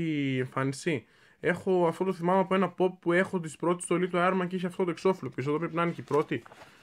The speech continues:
εμφάνιση. Λοιπόν, πάμε εκεί στο σημείο όπου είναι οι οδηγίες. Μ' αρέσει γιατί και η μπότα βγαίνει μεγάλη. Εδώ νομίζω είναι η αριστερή μπότα, όπως είπαμε, και η μπότα βγαίνει μεγάλη. Έχει αρκετό φτιάξιμο.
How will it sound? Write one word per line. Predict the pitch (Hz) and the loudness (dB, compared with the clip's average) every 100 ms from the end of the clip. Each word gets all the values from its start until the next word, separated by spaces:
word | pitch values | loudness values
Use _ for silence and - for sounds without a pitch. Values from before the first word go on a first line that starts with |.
| - - | -20 -10
εμφάνιση. | 131 139 147 147 - | -8 -2 -2 -2 -6
Λοιπόν, | 139 135 175 156 | -8 -2 0 0
πάμε | 139 165 | 0 0
εκεί | 180 175 | 0 -4
στο | 185 | -6
σημείο | - 160 160 165 175 - | -6 -4 0 0 -2 -6
όπου | 135 - | -10 -4
είναι | 160 185 | 0 2
οι | |
οδηγίες. | 175 139 135 160 123 - - - - - _ _ - | 0 -2 -4 -4 -6 -8 -20 -20 -20 -20 _ _ -12
Μ' | - | 0
αρέσει | 123 185 180 | 2 2 0
γιατί | 151 175 | -2 -2
και | 185 | 0
η | 190 | 2
μπότα | 165 160 131 | 2 0 0
βγαίνει | 127 131 120 117 117 117 | 0 0 0 0 0 0
μεγάλη. | 113 110 117 117 135 - | 0 0 0 0 -2 -6
Εδώ | - 156 | -4 -2
νομίζω | 165 165 165 | -2 -2 -2
είναι | 170 | 0
η | |
αριστερή | 151 139 143 165 | 0 0 -2 0
μπότα, | 147 131 117 113 110 | -2 0 2 2 2
όπως | 117 120 | 0 -2
είπαμε, | 165 175 | -2 -2
και | 170 180 | 2 2
η | 190 | 4
μπότα | 170 170 | 2 0
βγαίνει | 147 147 143 | 0 0 0
μεγάλη. | 131 131 143 165 160 | 0 0 0 0 0
Έχει | - 185 190 | 2 2 2
αρκετό | 165 139 135 | -2 -2 -6
φτιάξιμο. | 135 - 147 - 160 175 | -8 -6 -6 -8 -8 -8